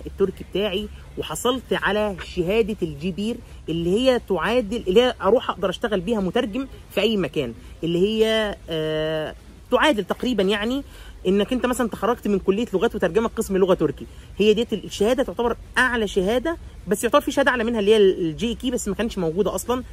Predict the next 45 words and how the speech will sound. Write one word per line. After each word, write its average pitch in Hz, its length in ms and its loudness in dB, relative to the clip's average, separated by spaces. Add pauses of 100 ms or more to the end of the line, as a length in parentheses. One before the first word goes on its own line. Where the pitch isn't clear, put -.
(100)
لأنها 180 200 2
مش 226 180 -2
مطلوبة. 233 480 -2 (360)
لكن 233 240 2
دلوقتي 214 260 4
لو 180 60 -4
حبيت 170 200 -6
إن 208 60 2
أنا 208 120 0
أقدم 196 180 -2
في 190 100 -4
أي 208 100 2
جامعة 202 200 0
مثلا 285 300 -4 (260)
من 180 200 2
خلال 226 240 0
الشهادة 214 480 0
الجي 165 200 -4
بي 220 160 0
ديت 226 300 -2
أقدر 202 240 0
إن 185 80 -2
أنا 202 100 -4
أقدم 196 220 -4
في - 120 -8
أي 202 140 -2
جامعة، 214 360 -2 (320)
وبتدل 180 840 2
على 180 400 2
إجادتي 190 300 2
للغة 160 240 -2
التركية. - 340 -8 (300)
في - 120 0
نفس 359 260 2
الوقت 302 340 2 (240)
حصلت - 460 0
على 254 380 0
الشهادة 214 460 0
دي 214 100 -4
كمان، 147 320 -2 (120)
ألا 311 140 2
وهي 247 340 2
شهادة 226 480 -2 (320)
إتقاني 277 720 0
للغة 196 720 2